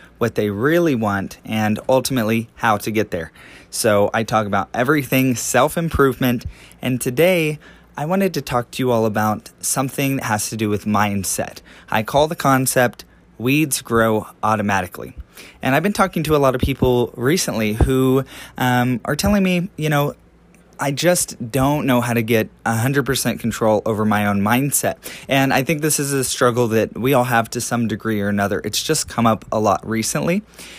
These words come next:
And so I was thinking about this concept that helped me, and I wanted to share it with you. And it's this. In a garden, you already know weeds grow automatically. Why is it like that? I don't know.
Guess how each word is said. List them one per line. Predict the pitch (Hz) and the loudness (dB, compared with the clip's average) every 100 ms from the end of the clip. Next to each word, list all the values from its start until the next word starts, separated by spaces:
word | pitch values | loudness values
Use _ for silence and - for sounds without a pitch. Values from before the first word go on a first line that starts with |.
| - - | -20 -4
And | 147 147 | -2 0
so | 139 156 143 139 | 2 2 4 2
I | - 135 | 2 0
was | 131 | -2
thinking | - 151 156 147 | -4 -4 -2 -2
about | 123 117 | 0 0
this | 113 107 | -2 -4
concept | 120 120 113 113 | -2 -2 -2 -4
that | - | -4
helped | - 127 131 - | -2 -4 -4 -4
me, | 120 107 | -2 0
and | 104 | -2
I | |
wanted | 101 120 131 120 | 0 2 0 -2
to | |
share | 110 117 101 | -4 -2 -4
it | |
with | 98 - | -4 -6
you. | 95 - - - - | -6 -8 -16 -18 -6
And | 131 156 | 0 0
it's | 170 - | 0 -2
this. | 131 135 - - - - - - - | 2 2 0 -6 -12 -20 -20 -8 -2
In | 143 | 0
a | 170 | 2
garden, | 151 135 131 135 139 - - _ _ _ _ - - - | 2 2 2 -2 -4 -8 -16 _ _ _ _ -20 -14 -4
you | 113 95 | 2 4
already | 113 120 131 | 4 2 0
know | 120 101 98 - - | 0 0 -2 -8 -8
weeds | 127 120 120 - | -2 -2 -2 -4
grow | - 110 104 | 0 2 2
automatically. | - 123 143 143 131 - 117 - - | 0 0 2 0 -2 -8 -10 -20 -2
Why | 180 214 | 2 2
is | 185 | 2
it | - | 2
like | 117 110 | 2 2
that? | 123 120 - - - - _ | 2 2 -2 -20 -20 -20 _
I | 165 170 | 0 2
don't | 147 139 | 0 -2
know. | 123 - | -4 -6